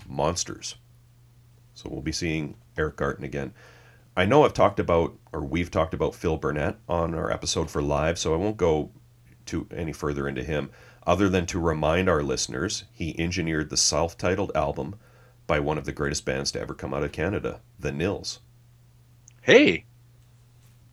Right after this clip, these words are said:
Speaker 2: that's the tie-in.
Speaker 1: That's the tie-in.
Speaker 2: Nice one. Yeah. Profile Records,
Speaker 1: Yeah.
Speaker 2: that release.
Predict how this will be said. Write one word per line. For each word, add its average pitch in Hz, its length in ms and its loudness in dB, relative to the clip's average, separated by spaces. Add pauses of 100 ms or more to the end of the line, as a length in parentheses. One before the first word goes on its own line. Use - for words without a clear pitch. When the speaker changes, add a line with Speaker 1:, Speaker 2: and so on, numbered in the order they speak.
(180)
Speaker 2:
that's 165 300 8
the 151 100 6
tie-in. 95 460 8
Speaker 1:
That's 62 200 -4
the - 80 -6
tie-in. 85 440 -2 (400)
Speaker 2:
Nice 139 260 0
one. 87 280 0 (180)
Yeah. 107 360 10 (680)
Profile 147 480 10
Records, 139 600 4
Speaker 1:
Yeah. 69 120 -8
Speaker 2:
that 98 160 4
release. 90 500 -2